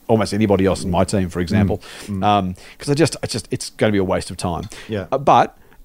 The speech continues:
Speaker 1: but there are some implications and things worth pointing out. So maybe just in, in a couple of minutes, if you can, um, what,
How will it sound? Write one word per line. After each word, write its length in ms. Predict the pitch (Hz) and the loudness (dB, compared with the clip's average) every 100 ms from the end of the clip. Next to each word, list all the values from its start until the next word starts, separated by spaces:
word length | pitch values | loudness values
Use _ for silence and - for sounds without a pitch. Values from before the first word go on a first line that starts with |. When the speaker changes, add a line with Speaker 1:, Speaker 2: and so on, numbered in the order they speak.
| - | -2
Speaker 1:
but 220 | 151 156 | 2 4
there 140 | 160 | 6
are 180 | 180 196 | 6 4
some 520 | - - 135 135 123 - - - | 0 0 2 0 -4 -10 -20 -4
implications 880 | 135 117 127 - - 104 - 107 101 | -2 0 -2 0 2 2 2 -2 -2
and 160 | 95 92 | -2 0
things 180 | 110 98 | -2 2
worth 180 | 92 | 2
pointing 360 | - 98 80 92 | 2 -6 -4 -6
out. 120 | - | -8
So 120 | - | 2
maybe 180 | 180 233 | 4 4
just 240 | 240 208 - - | 2 -2 -4 -6
in, 220 | 143 127 175 | -2 2 2
in 160 | 180 | 0
a 60 | 175 | -2
couple 260 | - 202 | 0 0
of 60 | 165 | 0
minutes, 240 | 110 104 | 0 -4
if 100 | 95 | -6
you 60 | 95 | -8
can, 480 | - 85 58 92 127 - - - - | -6 -4 -4 -6 -10 -14 -20 -20 -4
um, 280 | 120 117 117 - _ _ | 0 0 0 -12 _ _
what, 560 | - 139 180 233 - - | -6 2 4 4 2 -16